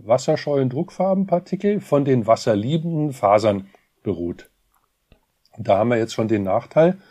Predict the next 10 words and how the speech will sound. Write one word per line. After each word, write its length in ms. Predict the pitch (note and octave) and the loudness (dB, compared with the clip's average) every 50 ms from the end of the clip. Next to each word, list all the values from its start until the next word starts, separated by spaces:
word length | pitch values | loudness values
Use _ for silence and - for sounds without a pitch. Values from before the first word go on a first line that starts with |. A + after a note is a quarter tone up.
| _ _ _ _ _ _ _ | _ _ _ _ _ _ _
wir 140 | - A#2+ A#2+ | 2 2 2
können 320 | - - C3 C3 C3+ C3+ | 2 2 0 2 2 0
also 280 | C3 A#2 A2 A2+ G#2+ - | 0 -2 0 0 0 0
wasserlösliche 1120 | G2 G2+ - - C3+ C#3 C#3+ C3+ C3+ C3+ C#3+ E3 E3+ - F3+ D#3+ C#3 - E3 D3+ D3 D3 | 0 -2 -2 -2 -2 -2 0 0 2 4 4 4 2 2 0 -2 0 0 0 0 0 -2
Druckfarben 640 | C3 - C#3+ D3 D3 - - D#3 D3 D3 C#3+ D3 C#3+ | -4 -6 -6 -6 -6 0 4 6 8 8 8 6 4
und 160 | A#2+ A#2+ A#2 | 0 -4 -2
Tinten 420 | - B2 A#2+ C3+ C3+ - D#3+ D#3 C3+ | 0 2 0 0 0 -2 -4 -4 -4
können 220 | - C3+ B2+ A#2+ | -4 -4 -4 -2
wir 120 | B2+ B2 G#2+ | -2 -2 -2
damit 340 | - F#2+ F#2+ A2 A#2+ B2+ | -2 -2 -2 -2 -4 -4